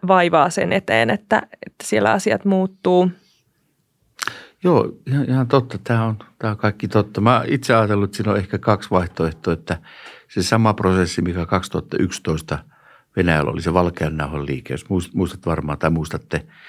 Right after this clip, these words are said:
Speaker 2: niin siinähän oli kansa tuli kaduille osoittamaan mieltä, että me, meiltä varastettiin meidän äänet ja, ja tuli tämmönen pitkä prosessi, joka kesti, joka niinku järkytti valtaa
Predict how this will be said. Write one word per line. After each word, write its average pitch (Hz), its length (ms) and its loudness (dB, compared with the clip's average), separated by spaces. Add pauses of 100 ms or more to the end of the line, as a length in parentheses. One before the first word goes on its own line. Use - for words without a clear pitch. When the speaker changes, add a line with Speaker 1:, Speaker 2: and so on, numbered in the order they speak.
(260)
Speaker 2:
niin 95 80 -6
siinähän 87 460 2
oli 90 400 2 (260)
kansa 92 320 0 (300)
tuli 117 200 4
kaduille 87 560 0 (380)
osoittamaan 90 520 0
mieltä, 80 380 0
että - 200 -12
me, 95 160 -2 (640)
meiltä 85 320 0
varastettiin 80 560 -4
meidän 78 260 -4
äänet 92 480 -2 (880)
ja, 85 100 -8
ja 76 200 -8
tuli 78 280 -4
tämmönen 76 500 -2 (160)
pitkä - 280 -4
prosessi, 82 580 -2
joka 78 220 -6
kesti, - 440 -6
joka 87 240 -2
niinku 104 220 0
järkytti 107 600 0
valtaa 76 500 -6